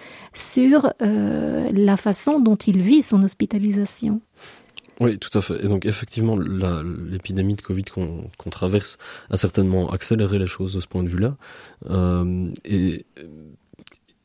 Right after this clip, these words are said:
Speaker 2: et surtout a peut-être donné envie, effectivement, aux professionnels de santé de voir comment on peut faire autrement. Euh, parce que même, donc, si ces horaires de visite, euh, si on reprend cet exemple, euh, sont comme ils sont, euh, il,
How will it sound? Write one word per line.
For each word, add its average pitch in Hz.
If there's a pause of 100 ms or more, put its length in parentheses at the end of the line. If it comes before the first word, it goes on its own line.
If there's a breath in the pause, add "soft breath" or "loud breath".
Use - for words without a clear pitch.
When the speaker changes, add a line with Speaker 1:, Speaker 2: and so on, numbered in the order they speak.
(160)
Speaker 2:
et 110
surtout 107
a 95
peut-être 98
donné 107
envie, 98
effectivement, 92
aux 87
professionnels 92
de 92
santé 92
de 101
voir 90 (300 loud breath)
comment 95
on 101
peut 92
faire -
autrement. 90 (560 loud breath)
Euh, 85 (200)
parce -
que -
même, 90
donc, 90
si -
ces 90
horaires 95
de 95
visite, 87
euh, 80
si -
on 90
reprend -
cet -
exemple, 92 (460 loud breath)
euh, 82
sont 98
comme 92
ils 87
sont, 127 (100)
euh, 87 (1040)
il, -